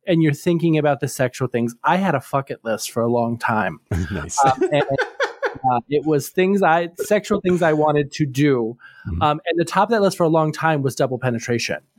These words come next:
Speaker 2: Mm-hmm.
Speaker 1: I could, if, if Klingons are, I could do that with a Klingon, one person,
Speaker 2: Yeah.
Speaker 1: done.
Speaker 2: Yeah,
Speaker 1: I don't have
Speaker 2: it
Speaker 1: to find people. I just need one Klingon.
Speaker 2: Yeah, it seems less complicated to coordinate, that's for sure.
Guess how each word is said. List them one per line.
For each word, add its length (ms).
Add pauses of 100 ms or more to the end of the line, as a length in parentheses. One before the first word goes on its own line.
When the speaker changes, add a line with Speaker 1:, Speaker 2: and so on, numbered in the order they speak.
Speaker 2:
Mm-hmm. 180 (240)
Speaker 1:
I 140
could, 180
if, 260
if 220
Klingons 440
are, 100 (100)
I 140
could 220
do 160
that 180
with 120
a 60
Klingon, 640
one 220
person, 440 (240)
Speaker 2:
Yeah. 60
Speaker 1:
done. 320 (340)
Speaker 2:
Yeah, 120
Speaker 1:
I 100
don't 60
have 100
Speaker 2:
it 20
Speaker 1:
to 140
find 100 (160)
people. 280
I 100
just 140
need 80
one 240
Klingon. 380 (300)
Speaker 2:
Yeah, 120
it 100
seems 240
less 120
complicated 520
to 60
coordinate, 460
that's 160
for 140
sure. 320